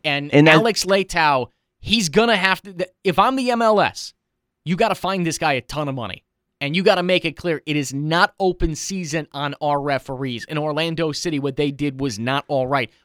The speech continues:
Speaker 1: Whether it was malpractice or not, and it was, but there are ways you do this.
Speaker 2: There should be some ramifications for this official, though, too.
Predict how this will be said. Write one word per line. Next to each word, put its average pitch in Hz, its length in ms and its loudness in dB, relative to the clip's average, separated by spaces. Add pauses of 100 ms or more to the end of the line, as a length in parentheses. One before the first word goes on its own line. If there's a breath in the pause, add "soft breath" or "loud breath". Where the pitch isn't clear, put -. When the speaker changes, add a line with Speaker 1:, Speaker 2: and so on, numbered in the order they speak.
Speaker 1:
Whether 190 400 2
it 202 180 0
was 170 200 -2
malpractice 233 840 0
or 226 120 0
not, 208 280 0
and 160 220 -2
it 226 160 0
was, 208 480 4 (260)
but 147 140 -4
there 165 140 2
are 143 80 4
ways 196 400 0
you 240 100 0
do 226 160 -2
this. - 380 -10 (140)
Speaker 2:
There 135 120 10
should 160 340 6
be 165 140 4
some 135 560 6 (100)
ramifications 120 760 6
for 123 220 10
this 113 180 4
official, 104 400 4
though, 82 160 6
too. 87 280 4